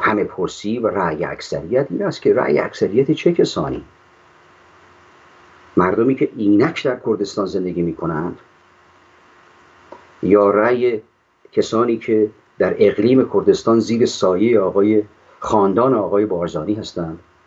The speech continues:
آقای بارزانی که سه سال از دوران رهبری او به پایان رسیده و حاضر نیست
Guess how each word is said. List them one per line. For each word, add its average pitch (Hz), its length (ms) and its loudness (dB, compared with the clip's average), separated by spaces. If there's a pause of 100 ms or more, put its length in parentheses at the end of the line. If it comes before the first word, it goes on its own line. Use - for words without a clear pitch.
(140)
آقای 160 220 4
بارزانی 131 480 2
که 147 100 -6
سه - 280 0
سال 156 320 2
از 135 180 2
دوران 127 480 0 (920)
رهبری 104 580 0
او 143 120 -6
به 123 80 -6
پایان 113 420 -4
رسیده 85 480 -8
و 107 60 -2
حاضر 135 540 2
نیست 180 380 0